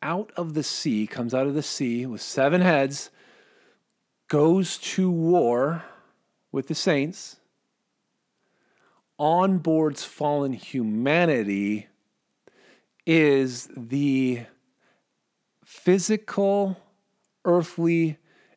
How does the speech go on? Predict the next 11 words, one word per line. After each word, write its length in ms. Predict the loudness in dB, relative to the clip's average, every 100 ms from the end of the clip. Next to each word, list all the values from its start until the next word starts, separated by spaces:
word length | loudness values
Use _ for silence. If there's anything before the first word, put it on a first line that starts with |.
| -10
embodiment 1040 | -4 -4 -4 0 2 2 2 -2 -4 -6 -10 _ _ _ _ _ _ _ _ _ _ _ _ _ _ _ _ _ _ _ -2
of 540 | 0 0 -2 -10 -20 _ _ _
the 260 | -10 -4 -4
serpent, 540 | -2 -4 -4 -10 -18 -20 _ _ _ _ _ _ _ _ _ _ _ _ _ _ _ _ _ _
Apollyon. 640 | -8 -2 -2 -2 -4 -10 -16 _ _ _ _ _ _ _ _ _ _ _ _ _ _ _ _ _ _ _ _ _ _ _
We 100 | -4
need 160 | -2 0
to 140 | -2
understand 1400 | 0 0 0 -4 -8 -14 -4 0 2 0 0 -2 -4 -6 -10 _ _ _ _ _ _ _ _ -8
that 180 | -8
the, 200 | -6 -8